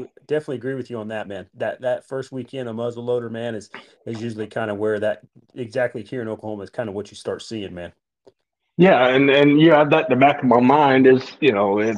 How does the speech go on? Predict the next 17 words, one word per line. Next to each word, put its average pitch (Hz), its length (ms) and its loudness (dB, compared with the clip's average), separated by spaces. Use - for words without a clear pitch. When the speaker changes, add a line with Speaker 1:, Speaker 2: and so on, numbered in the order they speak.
Speaker 2:
if 107 380 -6
they 113 160 2
stay 131 300 4
here 120 180 4
long 117 280 6
enough, 110 500 4
now 117 280 4
their 123 220 6
scent 131 400 2
is 110 140 2
blowing 110 400 4
directly 107 400 4
south 117 420 2
of 92 160 -2
me. 95 240 -2
So 104 340 4
if, 101 160 -2